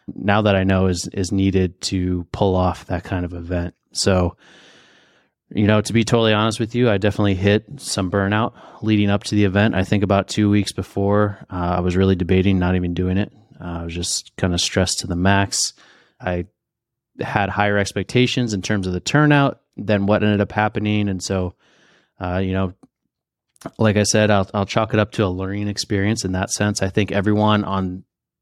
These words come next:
who attended the event absolutely loved it, at least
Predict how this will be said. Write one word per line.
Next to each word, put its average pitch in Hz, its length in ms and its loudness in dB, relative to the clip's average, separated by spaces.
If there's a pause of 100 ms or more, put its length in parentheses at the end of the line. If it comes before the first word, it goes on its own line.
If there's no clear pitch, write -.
(260)
who 117 140 4
attended 113 420 0
the 123 140 4
event 120 380 0 (640)
absolutely 110 380 0
loved 101 300 2
it, 113 180 2
at 101 100 -4
least 95 380 -4